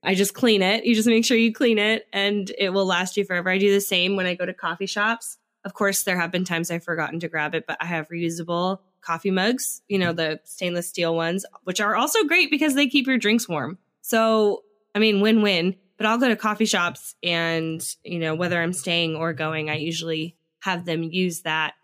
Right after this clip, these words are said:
just so that then I don't have waste. Because too, you think about, gosh, you just, when you start to think about it, it really does kind of blow my mind. If someone goes to a coffee shop, like, four times a week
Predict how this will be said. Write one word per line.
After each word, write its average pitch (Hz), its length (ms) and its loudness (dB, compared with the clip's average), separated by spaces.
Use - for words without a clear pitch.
just 165 240 -2
so 170 100 -6
that 156 200 -6
then 160 120 -6
I 160 140 -4
don't 156 200 -8
have 160 240 -6
waste. 160 300 -6
Because 240 260 2
too, 311 100 4
you 269 140 6
think 254 180 0
about, 196 340 0
gosh, 185 260 -2
you 220 80 0
just, 233 300 -2
when 214 100 4
you 233 120 4
start 180 240 -4
to - 60 -18
think 160 140 -6
about 147 180 -6
it, 139 100 -2
it - 40 -8
really 156 280 -4
does 147 320 -6
kind 165 220 -4
of 139 120 -4
blow 160 160 -2
my 147 140 -2
mind. 143 480 -4
If - 160 -14
someone 240 320 2
goes 196 200 2
to 180 80 0
a 160 40 -2
coffee 170 300 -4
shop, - 340 -6
like, - 300 -12
four 180 260 -6
times 202 320 -2
a 214 60 0
week 160 420 -2